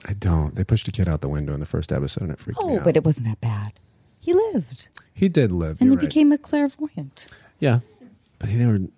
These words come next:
Speaker 1: they were just not kind to the wolves, and it, I don't know, it just kind of upset me.
Speaker 2: Ah, really?
Speaker 1: Yeah. But I know you did that show, so I have huge admiration for the amount of money and time and commitment that you put into it.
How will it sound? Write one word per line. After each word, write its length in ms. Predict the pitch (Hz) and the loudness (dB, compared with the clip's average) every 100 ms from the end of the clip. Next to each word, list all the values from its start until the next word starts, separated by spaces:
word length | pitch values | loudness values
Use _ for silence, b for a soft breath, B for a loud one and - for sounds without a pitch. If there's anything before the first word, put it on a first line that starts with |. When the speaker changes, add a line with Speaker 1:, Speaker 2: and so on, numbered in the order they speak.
| _ | _
Speaker 1:
they 140 | 117 113 | 2 2
were 60 | |
just 160 | 92 90 | 2 -2
not 200 | 85 - | -4 -4
kind 300 | - 90 82 | -2 -2 -2
to 40 | 73 | -4
the 100 | 73 | -6
wolves, 500 | 76 73 62 69 71 | -2 -4 -4 -8 -8
and 80 | 67 | -10
it, 100 | 60 | -10
I 40 | 73 | -10
don't 80 | 60 | -10
know, 40 | |
it 60 | 58 | -12
just 160 | - | -14
kind 120 | - 64 | -12 -12
of 60 | |
upset 340 | - - - - | -12 -10 -10 -10
me. 160 | 50 - _ _ _ _ _ _ _ _ - | -18 -20 _ _ _ _ _ _ _ _ -8
Speaker 2:
Ah, 300 | 392 240 131 _ _ - | -4 -4 -6 _ _ -4
really? 180 | - 427 _ | -2 -4 _
Speaker 1:
Yeah. 200 | - 135 104 _ _ - | 0 0 0 _ _ -2
But 100 | 127 | 2
I 40 | 120 | 4
know 120 | 120 | 4
you 160 | 104 | 4
did 200 | 95 110 90 | 4 2 0
that 140 | 80 | -4
show, 380 | - 71 73 85 | -2 -4 -4 -6
so 460 | - 101 85 78 73 b b b b b | -4 -2 0 -2 -8 b b b b b
I 60 | 95 | -2
have 100 | 87 | -2
huge 260 | - 113 95 | 2 2 2
admiration 500 | 85 85 85 85 82 | 0 0 -2 -2 -4
for 120 | 82 | -4
the 100 | 78 | -2
amount 240 | 78 82 80 | 0 0 0
of 60 | |
money 360 | 85 95 90 85 | 0 2 2 0
and 320 | 78 78 - | -2 -4 -6
time 480 | - 110 101 90 82 | 0 2 4 2 0
and 120 | 78 | -2
commitment 400 | - 90 73 73 | 0 -2 0 -4
that 80 | 73 | -6
you 80 | 76 | -6
put 160 | 85 | -8
into 240 | 80 82 - | -8 -10 -14
it. 160 | - | -14